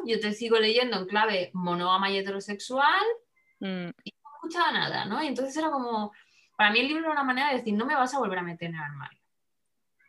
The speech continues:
Speaker 1: Mi madre al final, de alguna manera indirectamente, es como que me vino a decir, "Está muy bien que quieras hacer lo que te dé la gana, pero no hace falta que lo expliques".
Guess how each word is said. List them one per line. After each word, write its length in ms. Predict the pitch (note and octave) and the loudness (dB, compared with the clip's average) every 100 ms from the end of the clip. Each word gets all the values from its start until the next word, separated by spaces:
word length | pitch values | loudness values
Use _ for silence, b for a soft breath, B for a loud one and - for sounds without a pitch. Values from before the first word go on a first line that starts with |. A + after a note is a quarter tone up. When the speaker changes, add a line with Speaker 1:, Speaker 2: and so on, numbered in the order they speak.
| - | -6
Speaker 1:
Mi 120 | F3 | -2
madre 280 | F#3+ A#3+ B3+ | 4 6 6
al 60 | B3 | 2
final, 360 | A#3+ C4 C4 | -2 0 2
de 60 | A3+ | 2
alguna 240 | F3+ F#3+ | 0 0
manera 240 | G#3+ G#3+ A3 | 0 0 -2
indirectamente, 680 | G#3+ G#3+ G#3 G#3 G#3+ A3+ A3 | -2 -4 -2 -2 -2 -4 -6
es 100 | - | -6
como 240 | G3 F3+ | -6 -4
que 80 | F3+ | -4
me 140 | E3+ | -2
vino 220 | D#3+ F#3 | -2 0
a 60 | G#3+ | 0
decir, 680 | G#3 G3+ A3 A3+ G#3+ A#3+ C4 - - b b b b | -2 -4 -8 -4 -2 -4 -6 -12 -20 b b b b
"Está 240 | - - A3+ | -18 0 2
muy 160 | A#3+ B3 | 2 4
bien 280 | B3+ A#3 | 2 2
que 160 | G3+ F#3+ | -2 0
quieras 240 | G#3+ G#3+ | 2 2
hacer 160 | A3 A3+ | 0 -4
lo 100 | G#3 | -4
que 80 | F3 | -4
te 120 | E3+ | -6
dé 80 | F3+ | -2
la 120 | G3+ | 0
gana, 420 | G#3 G#3 G3 A3 G#3 | 0 2 2 0 -2
pero 100 | F3+ | -4
no 60 | |
hace 100 | F#3 | -4
falta 260 | F#3+ F#3+ F#3+ | -6 -6 -6
que 60 | |
lo 80 | F3 | -6
expliques". 640 | D#3 - D3+ - - _ | -8 -10 -12 -12 -20 _